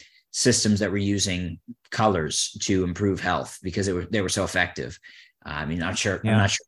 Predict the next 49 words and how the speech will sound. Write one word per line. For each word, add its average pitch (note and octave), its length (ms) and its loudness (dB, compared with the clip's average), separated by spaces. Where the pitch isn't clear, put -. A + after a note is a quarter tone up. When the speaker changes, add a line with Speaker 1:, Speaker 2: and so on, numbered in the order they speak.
Speaker 1:
that's - 220 -2
the A2 160 4
only B2 200 10
reason F#2+ 300 2
why, F2 240 0
but E2 140 -2
it, D#2+ 180 -4
it G2 180 -2
seems F#2 400 2
very G2 320 0
much F#2 340 -2
in F#2 180 -4
line F#2 300 0
with F2 240 -4
the F#2+ 120 -2
way F#2+ 160 2
things F#2 240 -2
are F2 40 -2
happening F2+ 380 0
today, F#2 300 0
a F2 40 0
hundred F#2 220 -2
years E2+ 240 0
later. G2 400 2
So A#2 240 4
yeah, B2 160 8
that's A#2+ 200 4
something B2 260 6
really A2+ 240 4
exciting. G#2 520 -2
Oh, A#2 400 0
what G#2 100 2
do A2+ 100 4
we A#2 60 4
got A#2 160 2
here? A#2+ 240 2
Speaker 2:
Uh, G#2+ 320 -2
well, D#3 240 4
this E3+ 360 4
is F3 300 0
a D#3+ 40 2
little D#3 240 4
gizmo D3+ 520 2
I C3 120 2
use, C3 460 -2
uh, A#2+ 220 2
in B2 180 -2
acupuncture D3+ 680 -2
work. D#3+ 320 -2